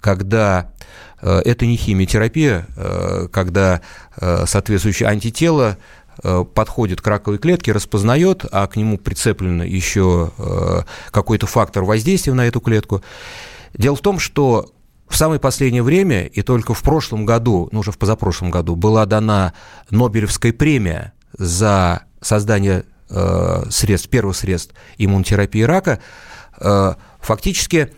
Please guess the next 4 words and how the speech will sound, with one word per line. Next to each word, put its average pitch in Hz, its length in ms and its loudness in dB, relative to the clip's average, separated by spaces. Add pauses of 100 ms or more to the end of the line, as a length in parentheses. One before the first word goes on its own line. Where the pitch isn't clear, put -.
(420)
э, 101 460 2 (720)
есть, 123 560 0 (140)
э, 95 500 0 (640)
сейчас, 117 600 0